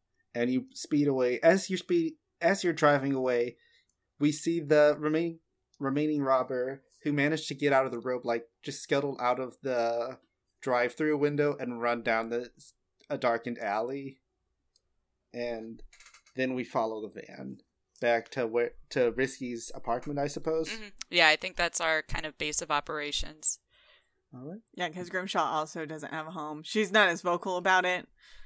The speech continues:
Speaker 3: She has, like, a warehouse or something that she squats in,
Speaker 2: <laughs> That's
Speaker 3: but
Speaker 2: right.
Speaker 3: yeah.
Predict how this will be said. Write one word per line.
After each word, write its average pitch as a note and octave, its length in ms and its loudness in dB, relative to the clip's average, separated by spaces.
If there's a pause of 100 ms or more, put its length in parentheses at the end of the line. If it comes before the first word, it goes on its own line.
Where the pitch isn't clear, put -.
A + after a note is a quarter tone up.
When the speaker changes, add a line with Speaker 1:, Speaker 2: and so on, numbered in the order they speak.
(300)
Speaker 3:
She A#3 220 2
has, G#3 240 8
like, G3 280 4
a E3 360 4
warehouse F3 600 0
or F3+ 60 -2
something G3 320 -4
that F3 160 -6
she F#3+ 120 -8
squats F3+ 420 -2
in, G#3 280 8
Speaker 2:
<laughs> A3 100 8
That's E3 140 6
Speaker 3:
but D3+ 40 -4
Speaker 2:
right. D3 260 -10 (460)
Speaker 3:
yeah. D#3+ 260 -8